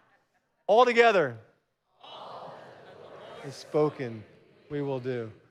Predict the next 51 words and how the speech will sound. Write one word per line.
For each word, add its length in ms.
I 100
hope 160
that's 220
true. 240
I 60
hope 120
that's 180
your 120
heart's 200
desire. 400
All 220
that 140
the 40
Lord 140
has 100
spoken, 380
we 100
will 120
do. 320
So 100
how 140
are 20
we 80
gonna 140
do 160
that? 100
How 100
are 40
we 80
gonna 120
step 280
into 160
that? 280
We're 80
gonna 140
actually 340
take 220
some 120
steps 360
this 200
week. 320
And 120
unapologetically, 840
again, 460
we're 120
gonna, 280
we're 80
gonna 260
actually 480
step 400
into 420